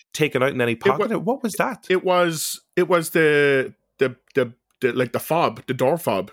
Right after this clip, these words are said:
Speaker 2: that he uses to get out of prison.
Speaker 1: Right. But I was, yeah, I was just trying to figure out how he got his hands on that in the book, or did he already
Speaker 2: Bucky.
Speaker 1: have it in the book, or, or
Speaker 2: Bucky
Speaker 1: did
Speaker 2: put it
Speaker 1: Bucky
Speaker 2: there.
Speaker 1: slip it to him? Okay.
Speaker 2: Now, we don't
Speaker 1: Gotcha,
Speaker 2: know how
Speaker 1: gotcha.
Speaker 2: Bucky did that, because Bucky's like, "What book are you reading?"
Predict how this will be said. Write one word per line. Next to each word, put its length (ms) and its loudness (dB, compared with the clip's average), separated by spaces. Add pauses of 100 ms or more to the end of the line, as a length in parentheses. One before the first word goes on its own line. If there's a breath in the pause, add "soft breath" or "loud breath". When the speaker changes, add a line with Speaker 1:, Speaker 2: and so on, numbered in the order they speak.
Speaker 2:
that 140 -2
he 60 -2
uses 320 -2
to 100 -4
get 140 0
out 100 4
of 80 -2
prison. 320 -4 (760 soft breath)
Speaker 1:
Right. 580 -10 (220)
But 140 -10
I 60 -10
was, 120 -8 (100)
yeah, 240 2
I 40 2
was 120 -2
just 140 -6
trying 160 -2
to 60 -2
figure 260 0
out 80 -2
how 160 0
he 200 -2
got 240 0
his 180 -4
hands 320 -4
on 140 -2
that 240 -2 (100)
in 100 -4
the 80 -2
book, 240 -2
or 80 0
did 140 -4
he 100 0
already 640 -2
Speaker 2:
Bucky. 220 -4
Speaker 1:
have 160 -2
it 40 -2
in 100 -2
the 60 -6
book, 260 -4
or, 80 0
or 40 0
Speaker 2:
Bucky 140 2
Speaker 1:
did 100 0
Speaker 2:
put 80 0
it 60 2
Speaker 1:
Bucky 160 -4
Speaker 2:
there. 80 -2
Speaker 1:
slip 320 -2
it 80 -8
to 80 -6
him? 80 -4 (200 soft breath)
Okay. 380 0
Speaker 2:
Now, 120 -2
we 100 -2
don't 100 2
Speaker 1:
Gotcha, 300 0
Speaker 2:
know 80 0
how 60 2
Speaker 1:
gotcha. 120 2
Speaker 2:
Bucky 320 -6
did 240 -2
that, 240 -4
because 220 -10
Bucky's 300 -10
like, 180 -4
"What 140 -4
book 200 -10
are 40 -4
you 60 -2
reading?" 300 -6